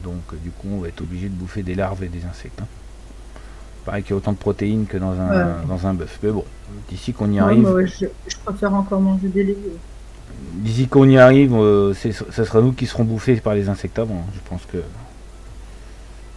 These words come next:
Speaker 1: Burkina Faso, ah ouais, je sais pas.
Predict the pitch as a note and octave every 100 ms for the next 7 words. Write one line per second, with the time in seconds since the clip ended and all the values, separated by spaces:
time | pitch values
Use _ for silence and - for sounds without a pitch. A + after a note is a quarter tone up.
0 | - - F#2+ A#2 C#3 C#3+ C#3 B2+ B2+ -
1 | D3 E3 - D#3 A2 G#2+ - - - -
2 | - - - - - D3 A#2+